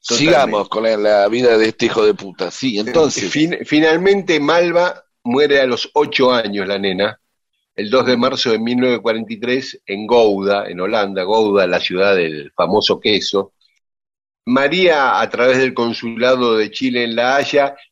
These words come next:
Speaker 1: le comunica a Neruda la muerte de, de la nena y le pide reunirse con él. Él estaba en México en ese momento, se entera por un telegrama que le manda la embajada chilena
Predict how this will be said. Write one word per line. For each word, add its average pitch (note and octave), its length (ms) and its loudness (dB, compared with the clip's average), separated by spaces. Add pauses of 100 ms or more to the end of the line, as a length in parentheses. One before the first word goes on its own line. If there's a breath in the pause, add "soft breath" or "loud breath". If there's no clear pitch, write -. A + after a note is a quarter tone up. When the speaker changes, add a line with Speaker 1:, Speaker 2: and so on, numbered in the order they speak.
Speaker 1:
le G#2+ 220 -4
comunica B2+ 600 0
a G#2+ 40 0
Neruda G#2+ 960 -2
la F2+ 100 -4
muerte G2 460 -2
de, D#2+ 340 -6
de F2+ 140 -6
la F#2 100 0
nena F#2+ 520 -2 (200)
y G2+ 260 -12
le G2+ 140 -4
pide C3 260 2
reunirse A#2 600 -2
con B2 180 0
él. F#2+ 300 -4 (260)
Él C#3+ 240 -4
estaba C#3+ 320 0
en C#3+ 80 -2
México D#3+ 460 -4
en B2 80 -4
ese B2+ 160 -8
momento, C#3+ 480 0
se B2 140 -2
entera C3+ 360 0
por A#2+ 160 -4
un B2+ 160 -4
telegrama B2+ 640 -2
que G2 80 -16
le F2+ 160 -12
manda G2 680 -6 (280)
la F#2 100 -4
embajada A2 540 0
chilena D#3+ 560 -2